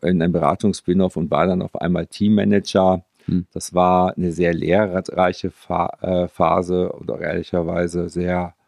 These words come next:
Speaker 1: prägnant, weil man auf einmal für Menschen verantwortlich war und nicht nur die zu betreuen, sondern auch sie in der Beratung zu verkaufen,
Speaker 2: Mhm.
Speaker 1: auszubilden, neue Leute zu finden und auch Kunden zu binden an der Stelle.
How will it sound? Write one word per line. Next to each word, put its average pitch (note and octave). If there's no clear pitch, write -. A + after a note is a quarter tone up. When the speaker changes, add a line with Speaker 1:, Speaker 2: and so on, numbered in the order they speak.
Speaker 1:
prägnant, F2
weil F2
man F2
auf -
einmal F2+
für -
Menschen F2
verantwortlich F#2+
war F#2
und E2
nicht F2
nur F2+
die F2+
zu -
betreuen, F#2
sondern F2
auch F2
sie F2
in F2
der E2+
Beratung E2+
zu F2
verkaufen, E2
Speaker 2:
Mhm. F#2
Speaker 1:
auszubilden, F#2
neue E2+
Leute F2
zu -
finden F#2+
und F2
auch -
Kunden G2
zu G2
binden F#2+
an F2
der F#2
Stelle. G2